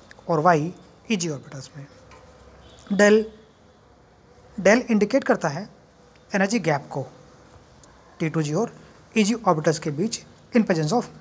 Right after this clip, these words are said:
ligand, जबकि ए एक number है जो paired electrons को, की संख्या को बताता है, एक pair, दो pair, तीन pair, इस तरीके से।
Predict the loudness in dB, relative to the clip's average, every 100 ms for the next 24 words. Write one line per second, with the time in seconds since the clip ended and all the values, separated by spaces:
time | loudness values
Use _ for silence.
0 | -2 0 0 -2 -8 -20 -20 _ _ _
1 | _ _ _ _ _ -20 _ -20 -12 -6
2 | -6 -4 -6 -8 -2 0 2 -2 -14 -20
3 | _ _ -20 _ -8 -8 -8 -4 0 2
4 | 2 2 0 -2 -14 -20 _ _ -14 -10
5 | -10 -12 -20 -20 -20 _ _ 4 4 4
6 | -4 -14 -4 -2 -2 -6 -8 -8 -10 -10
7 | _ _ _ _ _ _ -4 -2 -2 -2
8 | -4 -6 -8 -4 0 2 0 -8 -16 -16
9 | -18 -20 -6 -4 -4 -4 -2 -2 -4 -2
10 | -2 -2 -4 -6 -4 -2 -2 -8 -10 -8
11 | -6 -6 -6 -10 -12